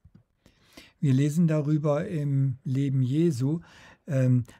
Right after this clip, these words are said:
Adams Herrschaft sollte Christus untergeordnet sein. Als Adam seine Souveränität in die Hände Satans verriet,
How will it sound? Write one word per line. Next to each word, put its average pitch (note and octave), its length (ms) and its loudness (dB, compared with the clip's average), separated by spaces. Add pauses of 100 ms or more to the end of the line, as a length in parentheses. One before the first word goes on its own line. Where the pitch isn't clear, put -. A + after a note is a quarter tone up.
(120)
Adams F3 800 -2
Herrschaft E3+ 760 -2
sollte D#3+ 400 0
Christus E3+ 480 -6
untergeordnet B2+ 960 -4
sein. A2+ 380 -4 (240)
Als - 340 -6
Adam F#3+ 380 -2
seine D3+ 240 0
Souveränität C#3 1080 -2
in E3 160 -4
die C#3 160 -4
Hände F3 340 0
Satans E3 680 -4
verriet, C#3 600 -4